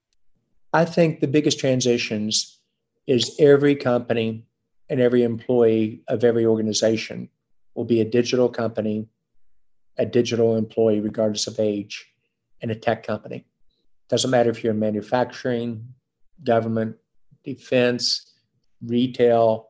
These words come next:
technology companies. Understanding that is the core foundation and will completely transform.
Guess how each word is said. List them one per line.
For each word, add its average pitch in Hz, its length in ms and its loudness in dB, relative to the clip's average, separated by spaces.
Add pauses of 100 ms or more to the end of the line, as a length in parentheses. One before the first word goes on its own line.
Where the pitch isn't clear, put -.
(300)
technology 120 640 0
companies. - 580 -10 (760)
Understanding 151 600 0
that 123 180 4
is 123 220 -4
the 117 100 -8
core 123 420 0
foundation 113 800 -2 (200)
and 113 260 -2
will 110 200 2
completely 131 520 -4
transform. - 760 -6